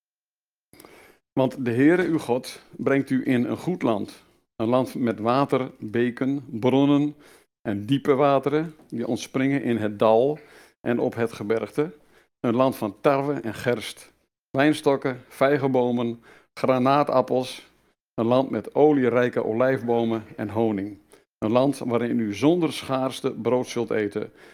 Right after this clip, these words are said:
waarin het u aan niets ontbreken zal. Een land waarvan de stenen ijzer zijn en waarin u uit zijn bergen koper kunt hakken"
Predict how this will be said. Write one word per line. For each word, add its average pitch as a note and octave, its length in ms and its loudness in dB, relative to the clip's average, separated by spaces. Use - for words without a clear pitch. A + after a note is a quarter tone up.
waarin A#2+ 340 0
het A#2 220 2
u C#3+ 220 2
aan A2 220 0
niets - 440 -2
ontbreken A2+ 520 0
zal. G2 400 -4
Een A#2 120 0
land C3 260 4
waarvan A#2 400 -2
de G#2 100 -4
stenen C#3+ 640 2
ijzer A#2+ 360 0
zijn G#2 400 -2
en A2+ 160 2
waarin A2+ 560 0
u A2+ 280 -2
uit A2+ 260 2
zijn G#2 420 -6
bergen A#2 560 -2
koper C3+ 400 2
kunt G#2+ 220 -4
hakken" A2 340 -2